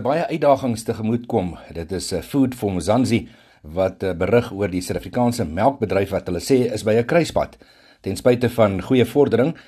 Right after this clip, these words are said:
en ook 'n sesensewentig persent toename in melkproduksie sedert tweeduisend, moet die bedryf verskeie uitdagings die hoof bied en leierfigure waarsku dat, eh, infrastruktuurprobleme en ook 'n taai besigheidsomgewing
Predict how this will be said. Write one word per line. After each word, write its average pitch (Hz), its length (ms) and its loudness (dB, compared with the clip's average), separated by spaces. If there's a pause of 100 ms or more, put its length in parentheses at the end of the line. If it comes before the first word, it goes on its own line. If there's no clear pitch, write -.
(220)
en 87 220 -8
ook 113 220 0
'n 101 120 4
sesensewentig 135 920 0
persent 110 360 -2
toename 107 460 4
in 90 140 -6
melkproduksie 117 680 0
sedert 113 360 0
tweeduisend, 156 540 2 (320)
moet 113 140 0
die 170 80 2
bedryf 120 380 2
verskeie 165 440 0
uitdagings 110 540 2
die 90 120 -4
hoof 123 180 2
bied 117 240 -2 (380)
en 82 180 -10
leierfigure 113 640 4
waarsku 104 520 0 (300)
dat, 92 320 -2
eh, 92 180 0
infrastruktuurprobleme 120 1400 2
en 101 180 -8
ook 127 260 -2
'n 98 180 -8
taai 127 300 4
besigheidsomgewing 120 1040 0